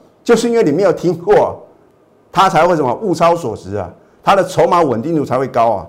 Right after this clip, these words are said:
它是做这个网通天线啊，具有五G的题材嘛，对不对？然后呢，礼拜四呢，获利呢十五个 percent。重点是呢，我们今天呢全数出清嘛。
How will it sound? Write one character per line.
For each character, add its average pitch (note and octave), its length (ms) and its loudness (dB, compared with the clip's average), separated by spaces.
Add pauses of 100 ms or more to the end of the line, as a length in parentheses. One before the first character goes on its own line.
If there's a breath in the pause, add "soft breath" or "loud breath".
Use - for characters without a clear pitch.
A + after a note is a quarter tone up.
(340 soft breath)
它 D#3 120 2
是 F3 120 0
做 E3+ 380 4
这 E3 80 -2
个 D3+ 180 4
网 A#2 220 -2
通 D3 180 -2
天 C#3+ 160 -2
线 C#3+ 180 -4
啊， A2 140 -6
具 D3+ 120 -8
有 C#3 100 0
五 A2+ 160 -6
G C3 140 -12
的 B2 100 0
题 A2 180 -10
材 F#2+ 200 -8
嘛， F2+ 180 -12
对 C3+ 80 -2
不 D#3+ 60 4
对？ F#3 120 -2 (600 soft breath)
然 D3+ 100 0
后 D#3 60 2
呢， E3 100 2
礼 C3+ 140 -2
拜 F3 200 4
四 E3+ 180 -2
呢， E3 380 0 (460)
获 F#3+ 240 4
利 E3+ 220 2
呢 D#3 240 0
十 D#3 200 -8
五 D3+ 80 0
个 B2+ 140 0
percent。 A2 400 0 (1700)
重 G3+ 180 0
点 C3 140 0
是 F3 120 -6
呢， D#3 120 0
我 A#2+ 80 0
们 A#2+ 120 -4
今 D3 160 -2
天 D3+ 120 0
呢 D3+ 140 -2
全 C#3 220 -6
数 C3+ 180 -6
出 B2 200 -8
清 A#2+ 180 -8
嘛。 G2 140 -10